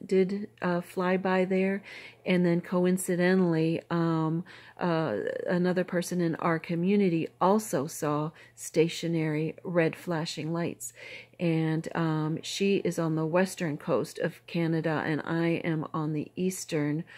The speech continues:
um, I'm in Georgia, which is an eastern state, a coastal state in the U S A. So, um, last night, the clouds, if you saw my video, the, the skies were all clouded up,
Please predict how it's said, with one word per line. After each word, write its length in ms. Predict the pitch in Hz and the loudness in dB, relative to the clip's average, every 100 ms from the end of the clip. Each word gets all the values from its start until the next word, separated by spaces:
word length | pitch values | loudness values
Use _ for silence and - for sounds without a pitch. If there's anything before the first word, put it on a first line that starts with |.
| - - - - | -20 -20 -18 -4
um, 420 | 165 156 151 151 | -2 0 -2 -2
I'm 120 | 175 | 2
in 120 | 175 160 | 2 2
Georgia, 400 | 170 151 147 127 | 0 2 0 -2
which 200 | 107 - | -2 -6
is 140 | - | -8
an 120 | - | -4
eastern 320 | 180 - 143 147 | -6 -4 -4 -4
state, 440 | - - 151 - | -6 0 0 0
a 100 | - | -4
coastal 460 | 156 180 180 - 135 | -2 0 0 -2 -6
state 480 | - - 147 135 - | -6 -4 -4 -4 -8
in 320 | - 156 151 | -6 -4 -4
the 200 | 151 147 - | -4 -6 -4
U 220 | 170 156 | -4 -2
S 240 | 156 - | -6 -6
A. 260 | 165 151 165 - - - - | -4 -4 -6 -12 -18 -18 -16
So, 720 | - - 175 165 160 160 - | -12 -2 0 2 2 2 0
um, 540 | 165 160 160 156 165 180 | -2 0 0 0 -2 0
last 400 | 175 190 - 185 | 2 2 0 0
night, 320 | 165 160 - | 2 0 -2
the 80 | 156 | -6
clouds, 460 | - 165 160 - - _ - | -2 0 0 -2 -18 _ -12
if 220 | 170 - | -10 -10
you 60 | 170 | -12
saw 200 | - 165 | -4 -2
my 180 | 156 | -2
video, 520 | 156 165 165 175 160 147 | 0 0 2 4 4 4
the, 240 | 160 - | 2 0
the 200 | - 160 | -4 -6
skies 340 | 160 - 147 147 | -6 0 0 2
were 100 | 160 | 0
all 100 | 143 | -2
clouded 460 | - 165 143 147 | -2 0 2 2
up, 160 | 160 156 | 0 -2